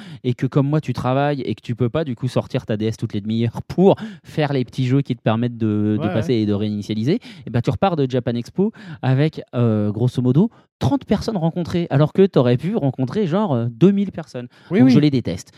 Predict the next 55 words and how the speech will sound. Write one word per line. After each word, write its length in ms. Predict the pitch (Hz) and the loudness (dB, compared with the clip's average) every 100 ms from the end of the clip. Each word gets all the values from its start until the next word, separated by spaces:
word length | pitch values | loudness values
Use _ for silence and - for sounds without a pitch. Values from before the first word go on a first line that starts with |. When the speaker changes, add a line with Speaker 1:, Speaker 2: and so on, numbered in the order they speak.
| _ | _
Speaker 1:
Mais 120 | 131 123 | 2 2
bon, 120 | 95 | 2
ça 120 | 95 | -2
n'a 80 | 104 | -2
pas 100 | 117 | -2
grand-chose 260 | 104 98 98 | -2 -4 -2
à 40 | |
voir. 120 | 117 190 | 2 2
Speaker 2:
À 20 | |
côté 200 | 127 123 | 2 2
de 40 | |
ça, 120 | 196 | 2
ils, 140 | 175 120 | 2 2
ils, 180 | 131 110 117 - | 2 2 -2 -2
ils 80 | 110 110 | -2 0
avaient 20 | |
organisé 420 | 110 113 113 127 | 0 0 -2 -2
un 100 | 117 | -2
événement 280 | 107 110 113 | -2 -2 -4
qui 100 | 110 | -4
était, 200 | 101 107 - | -6 -6 -2
euh, 280 | 101 95 92 | 2 2 0
qui, 220 | 98 87 | -4 -6
qui 80 | - | -6
était 160 | 98 | -6
fantastique 540 | 92 98 98 - 131 104 | -8 -6 -6 -2 -2 -2
et 60 | |
flipp-, 300 | 90 104 95 - | -6 -8 -8 -4
et, 260 | 98 87 | -4 -2
euh, 60 | 87 - - _ _ - | -4 -8 -18 _ _ 0
un 60 | |
peu 120 | 127 131 | 4 4
flippant 340 | - 127 139 | 2 -2 0
dans 80 | 110 | 0
la 80 | 104 | 0
mesure 320 | 110 110 135 | 0 0 2
où 40 | - | 2
d'un 120 | - | 2
seul 180 | - 135 | 2 4
coup, 80 | 151 | 4
on 160 | 117 | 6
regarde 280 | 123 131 131 | 4 4 2
ça 80 | 139 | 2
d'un, 180 | 113 110 | 0 0
au 120 | - | -2
tout 140 | 117 147 | -2 0
début, 340 | 139 127 139 - _ _ - | 0 0 -6 -6 _ _ -10
d'un 60 | 113 | -8
premier 340 | - 117 110 | -4 -2 0
œil, 260 | 107 110 107 | 0 2 2
euh, 440 | 98 98 98 98 95 | 2 0 -2 -2 -2
on 100 | 101 | -2
va 120 | 101 | -2
dire, 360 | 95 104 | -2 -2
euh, 20 | 98 | -2